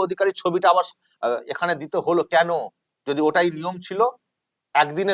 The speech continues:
দুদিনে কেন পাল্টে গেল, কেন পাল্টে গেল? ব্যাপারটা কি, ব্যাপারটা কি? ভীষণই ভাববার কিন্তু দর্শক। তার মানে এই দলের অন্দরে তৃণমূল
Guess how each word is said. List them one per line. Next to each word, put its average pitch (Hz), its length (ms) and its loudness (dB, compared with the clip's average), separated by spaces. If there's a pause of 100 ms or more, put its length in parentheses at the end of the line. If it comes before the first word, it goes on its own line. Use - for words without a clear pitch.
দুদিনে 190 300 -4
কেন 196 100 2 (100)
পাল্টে 247 280 4
গেল, 160 100 2 (760)
কেন 202 120 4 (100)
পাল্টে 262 320 6
গেল? 156 100 4 (1600)
ব্যাপারটা 165 400 -6 (100)
কি, 95 120 -20 (180)
ব্যাপারটা 190 400 -6 (160)
কি? 220 160 -6 (1080)
ভীষণই 160 400 -8
ভাববার 127 400 -4
কিন্তু 175 160 -10 (120)
দর্শক। - 280 -12 (1900)
তার 165 200 8
মানে 240 160 4 (260)
এই 226 60 2 (140)
দলের 196 220 4 (180)
অন্দরে 208 400 2 (2250)
তৃণমূল 175 300 0